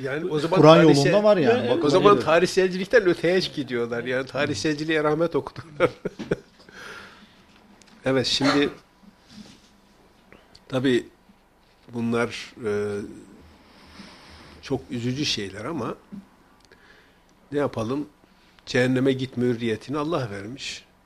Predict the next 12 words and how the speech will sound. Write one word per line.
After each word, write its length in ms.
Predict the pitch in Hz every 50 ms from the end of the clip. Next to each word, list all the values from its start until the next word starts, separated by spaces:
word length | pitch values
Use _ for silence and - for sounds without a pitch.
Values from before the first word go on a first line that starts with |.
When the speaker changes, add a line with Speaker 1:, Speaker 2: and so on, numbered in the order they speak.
| _ _ -
Speaker 1:
İsteyen 380 | - - - - - 123 113 120
herkes 380 | 139 170 139 - - 127 - -
gidecek. 600 | - 170 165 170 151 151 139 101 - - - - _ _ - _ _ _ _ _ _ - _ _ - _ _ _ _ - _ _ _ _ _ _ _ _ - _ - -
Engelleyemeyiz. 880 | 131 131 127 147 151 156 170 185 175 139 101 92 87 - - - - - _ _ _ _ _ _ _ _ _ _ _ _ _ _ _ _ _ _ - - - - - - - _ _ -
Şimdi 200 | - - 127 117
sen 220 | - 139 135 139
öyle 340 | 127 135 135 135 139 135 117
diyorsun. 420 | 117 110 104 98 - - - 107 107
Bugün 280 | 117 117 123 120 113
Diyanet 280 | 120 127 123 127 120 117
İşleri 300 | - - 131 117 117 110
Başkanlığı, 640 | 117 110 - - - 113 113 110 113 113 110 104